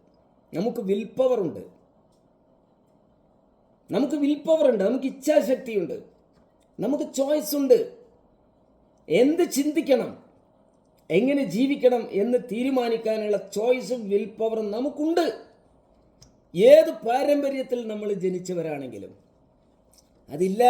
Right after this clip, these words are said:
എന്ന് നമുക്ക് പറയാൻ, അതില്ല എന്ന് പറയുന്നത് ഭീരുത്വമാണ്.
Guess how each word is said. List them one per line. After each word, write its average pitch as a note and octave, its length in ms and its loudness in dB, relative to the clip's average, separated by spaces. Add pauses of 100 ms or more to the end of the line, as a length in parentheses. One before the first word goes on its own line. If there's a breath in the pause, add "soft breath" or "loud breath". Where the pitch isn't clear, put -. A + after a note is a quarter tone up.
എന്ന് A#3 180 0
നമുക്ക് G3+ 280 -6
പറയാൻ, F3 260 -4 (400 soft breath)
അതില്ല D4+ 360 2 (260)
എന്ന് D#4+ 220 0
പറയുന്നത് C4 400 0 (100)
ഭീരുത്വമാണ്. C4 760 -2